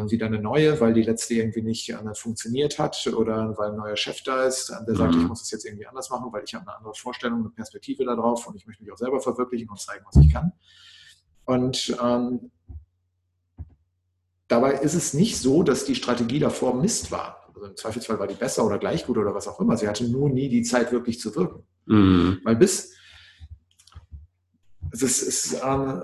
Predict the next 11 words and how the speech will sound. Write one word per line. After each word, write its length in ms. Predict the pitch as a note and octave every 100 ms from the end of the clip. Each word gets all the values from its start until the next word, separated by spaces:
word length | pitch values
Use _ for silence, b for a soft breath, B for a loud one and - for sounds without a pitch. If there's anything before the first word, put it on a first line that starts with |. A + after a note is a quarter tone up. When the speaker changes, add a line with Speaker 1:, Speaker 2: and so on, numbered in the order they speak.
| - A2+ -
Speaker 1:
die 60 |
Systemiker 500 | B2 C3 D3 F3 F3 D3+
nennen 160 | D3
das 140 | D3 -
asynchronen 580 | C#3 C3+ B2 B2+ A#2+
Re-, 180 | A#2+ B2
Reaktionsverlauf. 840 | A#2+ A2+ - A2+ A#2 G#2+ - - - _ - A2
Ähm, 240 | A2 A2+ - - _ _
das 180 | A2+ -
heißt, 360 | C3+ F3 - - - B2+
ähm, 340 | B2+ B2+